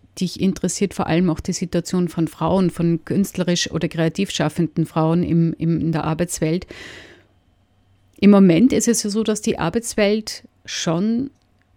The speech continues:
vor einem großen Umbruch steht. Die letzten zwei Jahre, die Pandemie hat da einiges ausgelöst, einige Veränderungen angestoßen.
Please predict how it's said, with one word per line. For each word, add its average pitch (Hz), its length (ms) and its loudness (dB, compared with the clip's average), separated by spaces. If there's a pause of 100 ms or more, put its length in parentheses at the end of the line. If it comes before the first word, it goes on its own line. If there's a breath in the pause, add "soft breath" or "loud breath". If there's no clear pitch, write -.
vor - 200 -2
einem 190 220 2
großen 214 400 -2
Umbruch 185 440 0
steht. - 380 -6
Die 175 60 0
letzten 185 400 0
zwei 190 200 0
Jahre, 185 400 2
die 196 100 0
Pandemie 185 600 2
hat 233 180 -2
da 202 60 0
einiges 185 440 0
ausgelöst, 202 960 -2
einige 190 400 -2
Veränderungen 196 800 -2
angestoßen. 190 840 -2